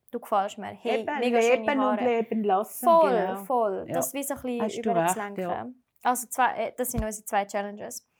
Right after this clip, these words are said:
Speaker 2: Das ist wahr.
Speaker 1: Genau. Ähm, haben wir sonst noch irgendetwas im Moment?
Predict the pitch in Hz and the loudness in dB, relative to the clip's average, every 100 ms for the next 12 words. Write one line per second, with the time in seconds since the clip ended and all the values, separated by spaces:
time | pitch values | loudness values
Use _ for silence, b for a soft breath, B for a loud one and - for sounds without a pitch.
0 | _ - 196 196 190 180 175 170 175 b | _ -20 -20 -20 -20 -20 -20 -20 -20 b
1 | b b b _ 277 262 339 381 214 226 | b b b _ -2 0 2 2 2 -2
2 | 302 _ _ 254 240 240 240 240 233 233 | -12 _ _ -2 0 2 2 0 -4 -10
3 | 254 254 _ _ - 226 220 330 453 539 | -12 -16 _ _ -6 -4 -2 -2 -2 0
4 | 539 523 494 494 494 403 415 403 415 392 | 0 0 0 -4 -6 -10 -8 -8 -6 -6
5 | 392 392 | -6 -10